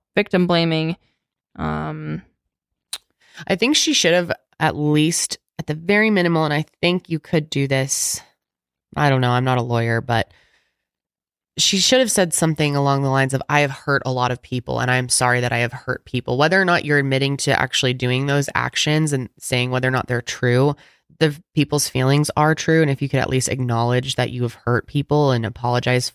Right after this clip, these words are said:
Speaker 2: for
Speaker 1: Yeah.
Speaker 2: those feelings. But I don't know if there's, like, a legal reason she
Speaker 1: Mm.
Speaker 2: can't do that.
Speaker 1: Y-, that's my guess is what that is. Because if you say, like, "I'm sorry for causing you pain," that's still,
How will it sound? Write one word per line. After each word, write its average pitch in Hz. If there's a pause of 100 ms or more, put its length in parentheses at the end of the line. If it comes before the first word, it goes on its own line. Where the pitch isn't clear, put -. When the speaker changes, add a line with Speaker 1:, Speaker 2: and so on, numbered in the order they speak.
(160)
Speaker 2:
for 131
Speaker 1:
Yeah. 175
Speaker 2:
those 170
feelings. 147
But 147
I 156
don't 170
know 170
if 156
there's, 143
like, 135
a 135
legal 131
reason 123
she 190
Speaker 1:
Mm. -
Speaker 2:
can't -
do 127
that. -
Speaker 1:
Y-, 208
that's 208 (120)
my 175
guess 160
is 151
what 156
that 135
is. 147
Because 180
if -
you 202
say, 196
like, 165
"I'm 175
sorry 160
for 170
causing 160
you 156
pain," 156
that's -
still, 160